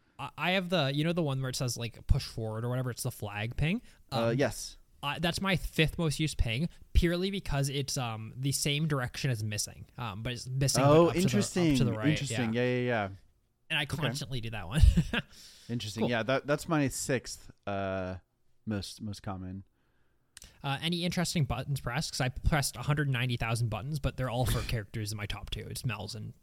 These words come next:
Speaker 1: Tahm Kench.
Speaker 2: Uh, I pressed a hundred fifty-five thousand. Um, I used Bard W more than Bard Q.
Speaker 1: Ooh, that's cool.
Speaker 2: Yeah. My, can, can you guess my most used? I, obviously your most used is,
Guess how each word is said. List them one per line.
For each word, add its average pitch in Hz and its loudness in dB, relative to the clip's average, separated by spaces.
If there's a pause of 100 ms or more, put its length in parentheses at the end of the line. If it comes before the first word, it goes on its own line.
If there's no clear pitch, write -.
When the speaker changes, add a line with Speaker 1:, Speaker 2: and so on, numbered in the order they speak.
(300)
Speaker 1:
Tahm 113 -6
Kench. 180 2 (480)
Speaker 2:
Uh, 131 8
I 139 2
pressed 180 4
a 175 6
hundred 160 2
fifty-five 127 0
thousand. 240 2
Um, 123 4
I 156 4
used 127 0
Bard 165 2
W 117 2
more 120 4
than 143 2
Bard 151 2
Q. 143 -2 (480)
Speaker 1:
Ooh, 151 2
that's - -6
cool. 120 -4 (280)
Speaker 2:
Yeah. 151 0 (200)
My, 156 6 (300)
can, 165 0 (120)
can 147 -4
you 143 -2
guess 147 0
my 175 0
most 107 -2
used? 143 -4
I, 143 0 (260)
obviously 170 4
your 139 6
most 127 2
used 110 -2
is, 101 -8